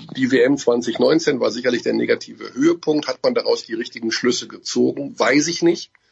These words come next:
Also, ähm, weil Dennis Schröder im, bei Olympia oder in der vorolympischen Qualifikation nicht mit dabei war, ist, das Hauptthema war ja immer,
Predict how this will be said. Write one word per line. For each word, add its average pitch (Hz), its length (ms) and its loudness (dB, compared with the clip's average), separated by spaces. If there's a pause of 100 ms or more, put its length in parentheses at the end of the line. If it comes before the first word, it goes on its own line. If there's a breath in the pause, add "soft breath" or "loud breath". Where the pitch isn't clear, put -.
(340 soft breath)
Also, 110 520 0 (100)
ähm, 98 360 -4 (340)
weil 104 360 0
Dennis 113 260 0
Schröder 117 500 0
im, 117 460 0 (1120)
bei 110 240 0
Olympia 123 420 0
oder 110 200 2
in 101 80 -6
der 98 140 0
vorolympischen 120 760 0
Qualifikation 117 720 -2
nicht 120 240 -4
mit 110 140 -2
dabei 98 400 2
war, 131 380 2 (420 loud breath)
ist, - 320 -12 (260)
das 104 240 -10
Hauptthema 139 920 -2
war 117 240 -2
ja 131 180 -2
immer, 147 460 -2